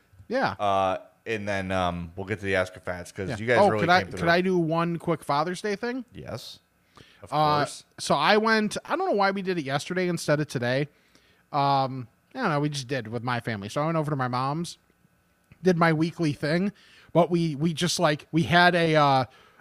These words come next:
Speaker 1: the meal my dad would have wanted on Father's Day. So my mom just found, like, these, she actually got a great deal on steaks at the Jewels. Like, they were, like,
Speaker 2: Nice.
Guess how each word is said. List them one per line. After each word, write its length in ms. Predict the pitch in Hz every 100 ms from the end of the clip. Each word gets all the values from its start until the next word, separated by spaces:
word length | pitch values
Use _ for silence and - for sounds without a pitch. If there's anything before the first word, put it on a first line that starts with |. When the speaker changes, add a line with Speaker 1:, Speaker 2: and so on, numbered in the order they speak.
| -
Speaker 1:
the 140 | 151
meal 340 | 165 202 226 220
my 200 | 214 185
dad 360 | 156 165 190
would 160 | 180 180
have 100 | 147
wanted 480 | 135 147 180 202 202 -
on 320 | 196 208 208
Father's 500 | - 202 220 233 180
Day. 320 | 226 226 254 - - - _
So 180 | - 190
my 140 | 175
mom 360 | 175 175 196 202
just 200 | 180 -
found, 260 | 165 175
like, 200 | 185 -
these, 440 | 165 135 - 98 -
she 180 | - 160
actually 260 | 127 247 -
got 120 | 107
a 60 | 110
great 400 | 127 135 202 131
deal 280 | 147 170 147
on 240 | 131 120
steaks 560 | - - 113 139 - 170
at 140 | 147
the 80 | 117
Jewels. 640 | 110 123 147 180 208 - - _
Like, 140 | 113 196
they 80 | 180
were, 60 |
like, 100 | 151
Speaker 2:
Nice. 160 | -